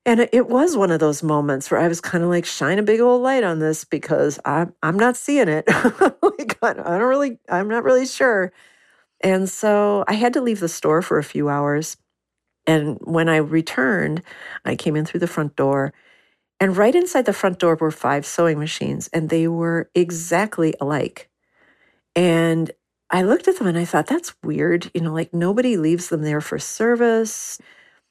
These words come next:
And so I checked with one of my coworkers, and she said, "Oh, it's too bad you missed this lady. She came in,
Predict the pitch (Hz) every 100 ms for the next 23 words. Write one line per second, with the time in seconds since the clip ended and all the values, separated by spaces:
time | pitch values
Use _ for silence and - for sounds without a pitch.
0 | _ 208 208 220 208 208 226 - 196 196
1 | 185 175 175 165 160 - 214 240 196 -
2 | 156 - - 160 - 180 - 160 - 262
3 | 269 240 208 180 - - 311 311 214 247
4 | 233 190 180 247 - 247 262 - 180 170
5 | 143 139 - - - 233 285 185 151 165